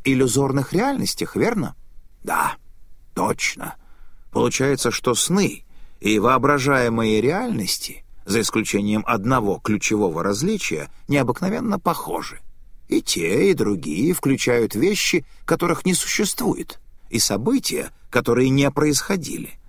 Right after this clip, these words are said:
но входят в область сознания в форме, совершенно неотличимой от той, которую в сознании принимает реальность. И сны, и иллюзорная реальность происходят из одного источника — нашей памяти.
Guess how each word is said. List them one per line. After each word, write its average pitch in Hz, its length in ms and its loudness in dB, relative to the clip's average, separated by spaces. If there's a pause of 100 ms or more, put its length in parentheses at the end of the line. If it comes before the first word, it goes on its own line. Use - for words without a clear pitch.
но 262 220 2
входят 208 600 2
в 117 60 0
область 120 400 2
сознания 92 640 0
в - 60 -8
форме, 156 460 0 (160)
совершенно 226 480 2
неотличимой 185 760 4
от - 280 2
той, 247 260 2 (180)
которую 139 300 2
в - 60 -2
сознании 139 480 2
принимает 104 560 0 (200)
реальность. - 800 -2 (540)
И 139 80 6
сны, 196 440 2 (460)
и 113 260 0
иллюзорная 117 680 4
реальность 160 640 0 (140)
происходят 165 540 2
из 143 220 2
одного 151 460 4
источника — - 760 -4 (280)
нашей 113 520 4
памяти. - 760 -2